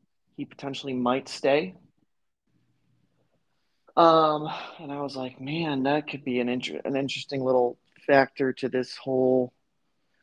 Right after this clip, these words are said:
thing as well. I mean, if they get off, I mean, I say this 'cause you talk about, you know, Drake May and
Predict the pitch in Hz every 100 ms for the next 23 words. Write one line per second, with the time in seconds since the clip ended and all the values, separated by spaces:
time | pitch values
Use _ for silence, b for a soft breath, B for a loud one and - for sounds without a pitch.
0 | _ _ _ _ _ - _ _ - -
1 | 143 139 120 117 139 143 131 127 131 147
2 | 127 120 117 B B B 120 135 143 139
3 | 131 127 131 - 127 - 113 - B B
4 | B _ _ _ _ _ _ _ _ 123
5 | 151 143 - 127 120 131 117 95 113 110
6 | 104 117 107 110 110 110 107 107